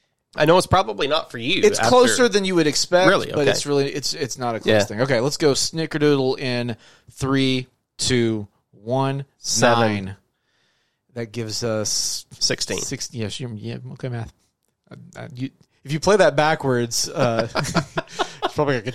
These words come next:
Speaker 2: demonic thing coming out of my mouth. Um, so sixteen. Okay, white chip macadamia in three,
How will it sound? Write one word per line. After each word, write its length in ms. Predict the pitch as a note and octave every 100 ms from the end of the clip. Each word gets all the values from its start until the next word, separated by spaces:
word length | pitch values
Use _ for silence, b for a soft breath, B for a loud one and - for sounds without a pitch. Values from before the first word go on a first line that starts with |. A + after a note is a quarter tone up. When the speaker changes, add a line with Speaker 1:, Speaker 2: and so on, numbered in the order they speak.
| -
Speaker 2:
demonic 480 | C#3 C#3 C#3+ C3+ G4
thing 180 | G4+ E4+
coming 220 | C#4+ C#3+ C3+
out 100 | C3+
of 60 |
my 80 | C3+
mouth. 640 | C3+ B2 - - - - -
Um, 520 | E3 C#3+ C3 C3 D#3
so 120 | C#3+
sixteen. 380 | B2+ F3 - C3
Okay, 200 | C3+ B2
white 300 | A2 C#3+ F#3
chip 240 | - F#3
macadamia 720 | D#3 D3 C3+ B2+ B2 A#2+ A2+ A2+
in 180 | B2
three, 640 | G#2 G#2 B2 B2+ B2+ B2